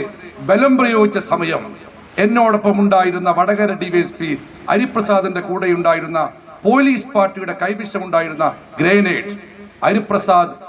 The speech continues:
ബലം പ്രയോഗിക്കുന്ന അക്രമസത്തിനെ ജനക്കൂട്ടത്തെ പിരിച്ചുവിടുന്നതിന്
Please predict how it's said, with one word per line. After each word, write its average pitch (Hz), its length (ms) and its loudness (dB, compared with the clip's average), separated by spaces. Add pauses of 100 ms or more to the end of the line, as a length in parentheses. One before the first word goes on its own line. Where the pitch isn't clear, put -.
(160)
ബലം 226 300 2
പ്രയോഗിക്കുന്ന 196 640 2 (220)
അക്രമസത്തിനെ 202 680 -4 (340)
ജനക്കൂട്ടത്തെ 208 640 0 (100)
പിരിച്ചുവിടുന്നതിന് 185 720 2